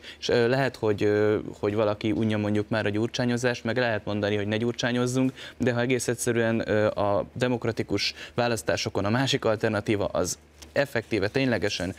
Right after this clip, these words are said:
gyurcsányhoz köthető, akkor mégis miről kellene beszélnünk? Akkor beszélgessünk az időjárásról? Vagy tehát, hogy, hogy a gyurcsányozás az, az azért fontos, mert egyszerűen erről van szó,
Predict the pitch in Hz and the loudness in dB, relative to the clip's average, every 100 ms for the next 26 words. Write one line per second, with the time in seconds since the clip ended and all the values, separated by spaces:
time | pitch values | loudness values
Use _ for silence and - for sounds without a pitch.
0 | - - 123 - 107 98 - 113 135 127 | -4 0 0 0 -2 -2 -2 -2 -2 0
1 | 139 139 - 127 - 131 131 131 - 135 | 0 -2 -10 -4 0 2 2 0 0 0
2 | 98 107 101 95 98 - 92 92 92 101 | 0 0 0 0 -2 0 0 0 -2 0
3 | 107 104 - - 85 110 123 113 120 - | 0 0 -4 -6 -2 0 0 0 -2 -2
4 | 127 127 101 95 101 113 131 - 85 98 | 0 0 0 2 2 2 0 -2 -2 0
5 | 104 117 - 127 - - - 123 120 - | 0 -2 0 -2 -4 -10 0 2 2 0
6 | - 135 151 - 160 151 147 156 147 143 | 2 4 4 2 2 2 2 0 2 0
7 | - - 139 143 156 139 113 - 131 131 | 0 -2 0 2 2 2 0 2 2 2
8 | 139 135 131 139 - 135 135 117 110 113 | 0 0 0 -2 0 2 4 4 4 4
9 | 113 117 - 113 | 2 0 2 2